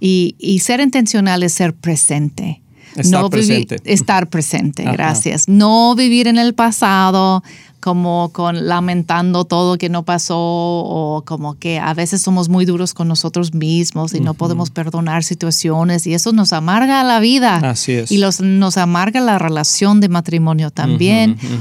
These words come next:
Speaker 2: ujú.
Speaker 1: Y tampoco vivir en el futuro como preocupados por lo que podría pasar o con ilusiones que tal vez nunca van a pasar.
Speaker 2: Ujú.
Speaker 1: Hay que estar presentes,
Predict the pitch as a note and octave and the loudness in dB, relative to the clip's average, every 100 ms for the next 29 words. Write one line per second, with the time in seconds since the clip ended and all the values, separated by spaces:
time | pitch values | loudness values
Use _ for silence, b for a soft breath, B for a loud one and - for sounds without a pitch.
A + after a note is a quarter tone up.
0 | A#2 G#3+ B3+ B3+ C4 B3 C#4 D4 C4+ B3 | -4 -2 0 0 2 0 2 0 2 2
1 | B3+ B3+ C4 - B3 - C4 D4 C#4 F#3+ | 2 2 0 -2 -4 0 2 4 4 2
2 | F#3 F#3 F3+ G3+ G3+ G3+ F#3+ G3+ G3+ G3+ | 0 0 0 0 -2 -2 -2 0 0 -2
3 | - F3 E3+ D3 E3+ E3+ D#3+ D#3+ D#3 - | -4 -8 -8 -6 -4 -4 -4 -4 -2 0
4 | F#3 F#3 F#3+ - F3 E3+ D#3+ E3+ F3 E3+ | 0 0 -2 -2 -2 -2 -2 -4 -2 -2
5 | E3 E3 - F#3 F#3 F#3 - E3 F#3 F#3 | -4 -4 -4 -2 -2 -4 -6 -6 -4 0
6 | F3+ F#3+ G#3 G#3+ G3+ F#3+ F#3+ F3 F#3 E3 | 2 4 6 4 4 4 4 2 0 2
7 | F#3 F#3+ G#3 B3 G#2+ B A2+ G#2+ G2+ A3 | 2 4 2 0 -2 B -6 -4 -2 -2
8 | B3+ - C#4+ - E3+ E3 F#3+ F3+ - A3 | -2 -2 -4 -2 0 0 0 -2 0 0
9 | G3+ - - - | 0 -4 -14 -14